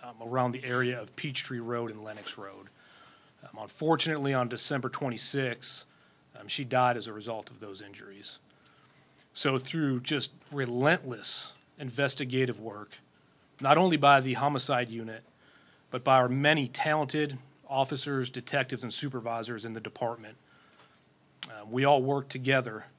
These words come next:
and we were able to identify the shooter in this case as twenty-four-year-old Daquan Reed. So we have issued arrest warrants for Mister Reed for felony murder,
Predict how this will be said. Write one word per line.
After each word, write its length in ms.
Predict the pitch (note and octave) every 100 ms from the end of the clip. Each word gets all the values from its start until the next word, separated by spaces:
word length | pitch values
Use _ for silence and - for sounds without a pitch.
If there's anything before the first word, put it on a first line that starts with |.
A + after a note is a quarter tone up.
| _ _ _ _
and 200 | B2 B2
we 60 | B2+
were 160 | B2+ C3
able 160 | C3
to 180 | B2+ C3
identify 580 | A#2+ A2+ C#3+ C#3 - B2
the 120 | A2+
shooter 360 | - C#3 A#2+ A2+
in 60 |
this 160 | G#2+ G#2
case 500 | - A2 G2+ - - _ _ _ _ -
as 320 | B2+ G#2 - _
twenty-four-year-old 1080 | - C#3+ D3 C3+ E3 D#3 D3 D3 D3+ D3+ C3+ -
Daquan 460 | - B2 C#3 B2+ A#2
Reed. 340 | A#2 G#2 F#2+ - _ _ _ _ - - - _
So 140 | -
we 100 | A#2+
have 280 | A#2 D3+ D3+
issued 340 | D#3+ D3+ F3 B2+
arrest 360 | C3 C#3 C#3
warrants 340 | E3 D3+ C#3+ C#3
for 120 | C3
Mister 280 | B2 B2 B2+
Reed 340 | B2 C3+ D#3 - - _ _
for 260 | - A#2+
felony 380 | G#2 - C#3+ C3+
murder, 420 | B2 C3 D3+ E3